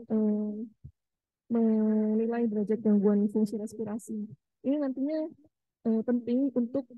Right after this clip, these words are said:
asesmen preoperasi, karena setelah di-, setelah dilakukan tindakan operasi, biasanya akan dilakukan spirometri ulang untuk evaluasi has-, dari hasil, eh, dari hasil operasinya.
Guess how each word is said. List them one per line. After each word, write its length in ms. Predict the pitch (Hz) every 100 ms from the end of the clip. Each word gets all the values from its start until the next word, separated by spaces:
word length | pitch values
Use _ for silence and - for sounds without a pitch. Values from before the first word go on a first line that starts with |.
| - _ _ 247
asesmen 560 | 247 240 247 247 247
preoperasi, 800 | 240 240 247 233 - 226 254 311 - _ _ _
karena 560 | 240 233 254 285 277 277 - - _ _ -
setelah 320 | 233 247 254 262
di-, 320 | 226 233 220 233
setelah 320 | 233 226 233 240
dilakukan 400 | 220 220 226 226
tindakan 280 | 214 220 208
operasi, 520 | 226 214 226 269 311 - _ _ -
biasanya 400 | 220 220 226 269
akan 140 | 277 277
dilakukan 280 | 233 208 220 240
spirometri 480 | 233 226 226 240
ulang 360 | 226 214 240 262
untuk 280 | 240 277 269
evaluasi 600 | 233 226 226 214 233 269
has-, 160 | 254 -
dari 320 | 214 214 233
hasil, 200 | 226 226 - -
eh, 320 | 214 214 208 - 220
dari 200 | 220 208 220
hasil 240 | 226 240
operasinya. 560 | 214 214 226 208 196